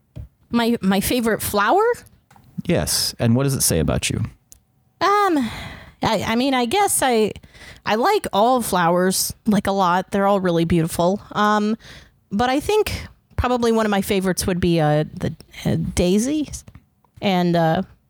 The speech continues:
Speaker 1: I, I think it's because they're, uh, they're technically a weed,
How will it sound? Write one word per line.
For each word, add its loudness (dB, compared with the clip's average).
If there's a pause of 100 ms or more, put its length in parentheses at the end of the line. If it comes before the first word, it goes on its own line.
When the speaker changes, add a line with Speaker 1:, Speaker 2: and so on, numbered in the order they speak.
(300)
Speaker 1:
I, 0
I 0
think 0
it's -2
because -2
they're, 0
uh, 2 (500)
they're -2
technically -2
a 0
weed, 0